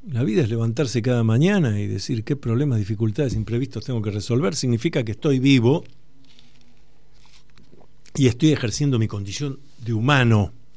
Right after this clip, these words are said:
Plantearse, "No, yo no quiero problemas, no quiero dificultades". Bueno,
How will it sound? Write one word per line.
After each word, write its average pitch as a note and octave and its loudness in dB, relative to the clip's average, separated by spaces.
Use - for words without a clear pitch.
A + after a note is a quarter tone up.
Plantearse, D3+ 2
"No, F#3 -2
yo F#3 -4
no B2+ -2
quiero C3+ 2
problemas, C3+ 2
no B2+ 0
quiero C#3 2
dificultades". A#2+ 2
Bueno, C3 -6